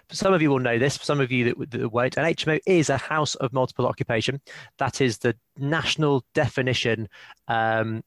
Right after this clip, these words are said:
from the U K government. So it's an entire house or flat which is let to three or more tenants who are not from one household, for example, a family, and who share a kitchen, bathroom, or toilet. It's pretty dull. Um,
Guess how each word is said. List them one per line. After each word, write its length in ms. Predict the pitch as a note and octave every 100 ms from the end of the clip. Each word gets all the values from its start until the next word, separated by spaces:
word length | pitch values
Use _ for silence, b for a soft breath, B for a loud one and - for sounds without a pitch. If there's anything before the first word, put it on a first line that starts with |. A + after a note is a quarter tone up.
| - -
from 320 | - C#3+ B2
the 80 | A#2
U 140 | A#2 B2+
K 180 | - A2+
government. 380 | D3+ C#3+ D3+ C#3
So 60 |
it's 80 | A#2+
an 80 | C3+
entire 340 | C3 E3 F3+
house 260 | D#3+ E3 C#3+
or 80 | C#3
flat 240 | C#3+ -
which 160 | C3 B2+
is 120 | A#2
let 160 | D3
to 100 | -
three 300 | C3 - F3
or 60 | E3
more 180 | D#3 D3
tenants 440 | - C3 C3 -
who 140 | - B2+
are 80 |
not 280 | B2+ D#3+ -
from 160 | - C#3
one 140 | C3
household, 600 | B2+ C3 B2 - A2+ G#2+ -
for 80 | -
example, 300 | G#2 G2+ G#2+
a 40 | A2+
family, 360 | C#3 C3+ B2+ B B B
and 100 | B2
who 40 |
share 240 | B2 B2 A#2
a 80 | A2
kitchen, 380 | B2+ B2 A2
bathroom, 320 | G#2 F#2+ - G2
or 60 |
toilet. 280 | G#2 G2 - _ _ B B B B _
It's 80 | -
pretty 160 | B2+
dull. 260 | A2 G#2+ G#2+ _ _ _ - B B _ -
Um, 360 | A2+ A2 A2